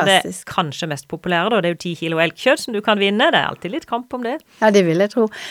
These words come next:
Speaker 2: Men er det på bok, eller hvordan er det?
Speaker 1: Ja, disse tingene jeg nevnte nå er på bord. Vi har mye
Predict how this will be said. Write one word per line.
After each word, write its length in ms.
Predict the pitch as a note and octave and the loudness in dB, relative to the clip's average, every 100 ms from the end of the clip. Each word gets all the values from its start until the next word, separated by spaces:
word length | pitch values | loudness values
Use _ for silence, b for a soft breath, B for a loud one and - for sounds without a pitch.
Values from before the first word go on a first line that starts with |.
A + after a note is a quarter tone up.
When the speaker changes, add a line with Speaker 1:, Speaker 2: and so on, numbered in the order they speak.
| B | B
Speaker 2:
Men 140 | B3+ B3 | 6 8
er 80 | |
det 180 | A#3 G3+ | 8 6
på 160 | - A3 | 6 6
bok, 340 | G#3+ D4+ E4 | 8 8 8
eller 360 | C4 A#3 A#3 A#3 | 8 8 6 4
hvordan 420 | A#3 G#3 G#3 G#3+ | 2 2 4 2
er 80 | G#3+ | 4
det? 140 | F#3+ E3 | 2 4
Speaker 1:
Ja, 260 | A3 A#3+ A#3+ | 8 10 10
disse 240 | A#3 A3+ | 4 -4
tingene 320 | A3 G#3 G3+ | -2 -2 0
jeg 0 | |
nevnte 260 | G3 F#3 G#3+ | 0 -2 -2
nå 240 | F#3 G#3+ | 0 2
er 60 | A3 | 0
på 160 | A#3 | 0
bord. 240 | D#3+ C3 C3 | -2 -4 -4
Vi 60 | D#3 | -4
har 80 | |
mye 420 | E3 F3 F#3 G3+ | -2 -4 -2 -2